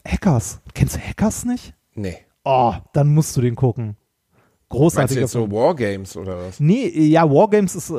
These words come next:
Speaker 1: Wargames ist ein anderer Film, der ist auch großartig, aber Hackers. Ähm, der, der alte Film Hackers.
Speaker 2: Okay, ich google gerade mal.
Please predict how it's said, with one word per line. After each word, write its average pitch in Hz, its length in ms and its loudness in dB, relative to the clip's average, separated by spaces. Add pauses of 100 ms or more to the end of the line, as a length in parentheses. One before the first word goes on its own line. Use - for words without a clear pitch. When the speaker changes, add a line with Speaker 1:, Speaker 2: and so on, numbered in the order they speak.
(140)
Speaker 1:
Wargames 180 340 0
ist 151 60 -4
ein 143 80 -4
anderer 196 220 0
Film, 202 300 2
der 151 140 4
ist 160 100 -2
auch 156 160 0
großartig, - 560 -4
aber 147 160 -2
Hackers. - 540 -6 (720)
Ähm, 135 380 2
der, 131 360 2
der 135 200 -4
alte 185 280 0
Film 160 320 2
Hackers. - 680 -6 (1040)
Speaker 2:
Okay, - 220 -12
ich 101 160 -8
google 98 300 -2
gerade 110 260 2
mal. 147 320 -6